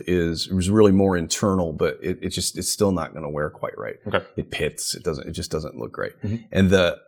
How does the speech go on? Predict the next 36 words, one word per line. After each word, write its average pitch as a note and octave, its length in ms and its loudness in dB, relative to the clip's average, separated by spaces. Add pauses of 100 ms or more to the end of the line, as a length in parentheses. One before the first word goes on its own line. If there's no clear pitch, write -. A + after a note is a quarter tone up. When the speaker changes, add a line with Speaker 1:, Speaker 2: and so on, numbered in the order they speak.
(420)
Speaker 1:
the, G2 320 2
the F#2+ 300 0
difference A2 520 6
with, F#2+ 380 2
with, F2 420 -2
uh, - 300 -10 (560)
that G#2 180 8
is F2+ 120 4
gold F#2+ 280 4
plating G#2 540 4
is F#2+ 220 2
very G2+ 280 8
similar F#2+ 480 2
to, F2+ 140 0
like, E2+ 200 0
a, D2+ 120 -2
a, E2 340 -4
a E2+ 40 -2
vermeil, E2 520 -2
but - 200 -4 (360)
it's - 140 -2
gonna F2+ 160 2
wear D#2 260 0
off D#2 180 -2
over C#2 160 -6
time. D2 200 -6
Similar A2 460 8
to F#2 120 -2
what F2+ 100 0
I E2+ 40 0
said E2 280 -2
earlier E2 360 2
about C#2+ 260 -2
rhodium F#2 380 2
plating. G2+ 400 4
Speaker 2:
Yeah. C#3+ 160 6